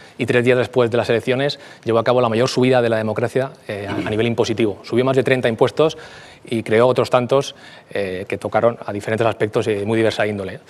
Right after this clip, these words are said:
Nosotros creemos que la reforma fiscal tiene que venir a nivel nacional. Yo creo que ya está bien de poner parches autonómicos, parches municipales, porque eso lo que hace es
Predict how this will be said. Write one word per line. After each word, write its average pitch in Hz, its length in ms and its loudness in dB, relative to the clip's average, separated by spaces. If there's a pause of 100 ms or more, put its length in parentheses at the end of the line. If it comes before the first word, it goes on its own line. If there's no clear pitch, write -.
(460)
Nosotros 151 300 2
creemos 147 240 2
que - 80 0
la 117 80 6
reforma 147 220 0
fiscal 127 420 0 (440)
tiene 127 320 0
que 117 200 0
venir 110 220 0
a 120 60 2
nivel 113 180 0
nacional. 107 360 -4
Yo 107 100 -10
creo 120 100 0
que 127 60 6
ya - 20 4
está 127 140 2
bien 120 120 2
de 117 60 2
poner 110 240 -2
parches 135 460 0
autonómicos, 135 560 0
parches 123 280 -2
municipales, 120 540 2
porque 120 220 -6
eso - 100 -4
lo 123 100 0
que 117 80 -6
hace 113 220 -2
es 117 140 0